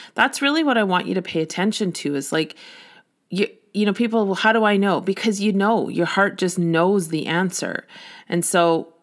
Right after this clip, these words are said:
when you're having these moments of doubt, like, one of the best questions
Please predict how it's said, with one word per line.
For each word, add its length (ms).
when 260
you're 140
having 360
these 220
moments 460
of 160
doubt, 500
like, 320
one 280
of 100
the 80
best 300
questions 580